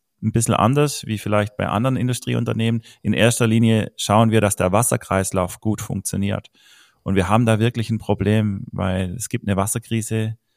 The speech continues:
es gibt vierzig Prozent weniger Angebot an Wasser wie Nachfrage bis zwanzig dreißig. Deswegen müssen wir echt schauen, dass wir die Wasserkreisläufe schützen. Und das kannst du halt daheim tun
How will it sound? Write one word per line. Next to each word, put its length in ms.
es 200
gibt 160
vierzig 400
Prozent 460
weniger 500
Angebot 640
an 360
Wasser 440
wie 140
Nachfrage 580
bis 160
zwanzig 400
dreißig. 560
Deswegen 460
müssen 280
wir 160
echt 260
schauen, 320
dass 180
wir 80
die 140
Wasserkreisläufe 800
schützen. 520
Und 160
das 140
kannst 260
du 80
halt 320
daheim 440
tun 400